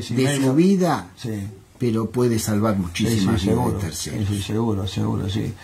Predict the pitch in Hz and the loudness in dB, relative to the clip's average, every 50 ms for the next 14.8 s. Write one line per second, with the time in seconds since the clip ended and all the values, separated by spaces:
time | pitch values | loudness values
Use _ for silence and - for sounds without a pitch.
0 | - - - 113 113 110 101 113 98 117 127 143 147 143 131 - - 151 143 143 | -18 -4 0 2 4 4 4 2 2 4 4 6 6 6 4 4 6 4 4 4
1 | - - 104 - 113 110 117 123 131 127 120 117 113 123 127 123 120 117 110 110 | 2 0 0 0 0 2 4 4 4 4 2 0 0 0 0 0 0 0 0 0
2 | 110 113 113 110 - 139 135 131 127 120 120 117 - - - - - - - _ | 0 0 0 0 2 2 2 2 2 0 -2 -4 -8 -14 -20 -20 -20 -20 -20 _
3 | _ 120 117 107 107 107 107 113 104 - 110 110 110 113 117 127 139 139 135 127 | _ -14 -12 -10 -10 -10 -10 -10 -4 -2 0 2 2 2 2 4 4 4 4 4
4 | 123 117 113 110 101 - - - - 110 113 113 104 - 147 143 139 131 127 123 | 4 2 0 -2 -4 -6 -8 -8 -6 -4 -2 0 2 4 6 6 6 4 2 -2
5 | 123 113 - - 104 101 104 104 101 - 107 104 107 110 113 117 117 107 - 117 | -2 -4 -6 -8 -8 -6 -6 -6 -4 -4 -6 -4 -4 -2 -2 -2 -2 0 0 2
6 | 120 131 135 135 131 123 113 - - - - - - 107 104 - 120 120 117 110 | 2 2 2 2 0 0 -2 -4 -8 -14 -14 -6 -4 -4 -2 0 0 0 0 0
7 | - 123 120 127 139 143 139 127 - 120 113 110 - 110 - 113 120 120 131 139 | 0 2 2 4 4 4 4 2 0 0 -2 0 -2 -2 0 0 0 2 4 4
8 | 139 139 135 - 135 123 113 110 110 117 131 143 143 135 - 131 120 107 104 131 | 4 2 2 0 0 0 0 2 2 4 4 4 4 4 2 0 0 0 0 0
9 | 139 143 139 139 - - - - - - 131 139 143 147 156 151 - 139 127 123 | 2 2 0 -2 -6 -14 -16 -10 -2 0 2 4 4 4 2 2 0 0 0 0
10 | 107 135 143 139 131 131 123 123 123 127 123 110 101 90 95 85 98 117 95 123 | 0 0 0 0 0 0 0 0 0 -2 -2 -2 -4 -4 -6 -6 -6 -4 -2 0
11 | 131 147 170 180 160 135 - - 151 139 131 127 123 123 127 143 151 170 175 170 | 0 0 2 2 0 0 0 0 2 2 2 2 2 2 2 2 4 4 4 4
12 | 165 160 156 - - - - - - - - - - - - 113 113 113 113 101 | 4 2 0 -2 -8 -18 -20 -20 -20 -20 -20 -20 -12 -4 -2 0 2 2 2 0
13 | 87 110 113 120 131 131 127 135 127 127 123 117 - 151 147 135 - 127 127 139 | -2 -2 0 2 2 2 4 2 2 2 0 0 2 2 2 2 2 2 2 2
14 | 139 139 135 127 127 123 - - 170 160 - - 165 160 156 | 2 2 2 0 0 2 2 4 4 4 4 2 0 -2 -2